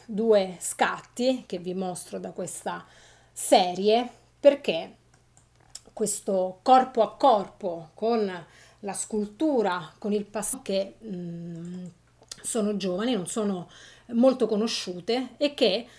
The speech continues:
hanno in un certo senso intrapreso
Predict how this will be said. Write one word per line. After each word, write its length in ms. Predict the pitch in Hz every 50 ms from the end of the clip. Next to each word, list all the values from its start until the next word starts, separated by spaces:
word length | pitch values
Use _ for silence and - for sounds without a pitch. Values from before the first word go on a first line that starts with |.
| - - - _ -
hanno 600 | 285 294 294 269 247 226 220 202 202 196 196 -
in 140 | 311 311 311
un 100 | 320 311
certo 320 | 311 - 285 247 - 277 247
senso 640 | - 220 175 180 180 170 - - 233 226 220 202 - -
intrapreso 840 | 269 262 240 254 254 247 247 202 190 185 170 160 196 190 196 175